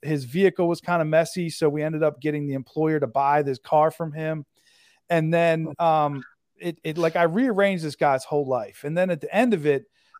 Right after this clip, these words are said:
there was a secondary approval using this loan called U S D A. Well, at this particular moment in time, the approvals went from three days to twenty-one days. And then the listing agent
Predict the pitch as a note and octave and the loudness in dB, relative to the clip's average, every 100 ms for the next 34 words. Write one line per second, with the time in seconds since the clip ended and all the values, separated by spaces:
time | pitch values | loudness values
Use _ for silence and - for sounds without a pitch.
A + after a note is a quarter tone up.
0 | - F3 F3 D3+ D3 - G#3+ G#3+ F#3+ F#3 | -2 0 2 0 -2 4 4 4 2 2
1 | E3 D3 - G#3+ E3+ D#3 D#3+ D3 C#3+ B2+ | 2 -2 -2 -2 0 -2 -2 -4 -6 -6
2 | C3+ D#3+ D#3 - C3+ B2 C#3+ D3+ C#3 - | -4 -4 -4 -2 -4 -2 -4 -2 -2 -4
3 | B2 C3+ A#2+ G2+ B2+ C3+ C3+ C3 - - | -4 -2 -2 -4 -2 -2 -4 -10 -10 -6
4 | F3 F3 D#3 D#3 D#3 C#3+ C3+ - D#3+ D3 | -4 -2 0 0 -2 -4 -8 -2 0 0
5 | C3+ A#2+ _ _ _ - C3+ - G3+ F3 | -2 -6 _ _ _ -4 -2 2 2 2
6 | D3 C#3 C#3+ - B2 - G#3 F3+ E3 C#3 | 0 0 -4 -4 -10 -2 2 2 2 -2
7 | B2+ - F#3+ F3+ D#3+ D3 C3+ C#3 A2+ A2+ | -8 -2 -2 0 -2 -2 -2 -2 -4 -8
8 | C3 D3 C#3+ C3+ B2+ F#3+ - G3+ D#3 D3 | -2 -2 -2 -4 0 -2 0 -2 0 0
9 | C#3 C3+ | -2 -6